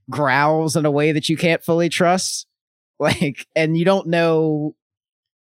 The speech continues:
like, there's, like, there's, like, kind of weird celiac structures that reach out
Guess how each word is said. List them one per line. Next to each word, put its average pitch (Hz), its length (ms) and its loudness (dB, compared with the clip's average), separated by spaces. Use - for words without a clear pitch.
like, 180 140 2
there's, 202 300 2
like, 170 360 0
there's, 156 320 -2
like, 156 240 0
kind 170 320 2
of 147 160 -2
weird 151 500 -2
celiac 165 880 0
structures 147 720 -2
that 139 320 0
reach 147 320 0
out 151 300 2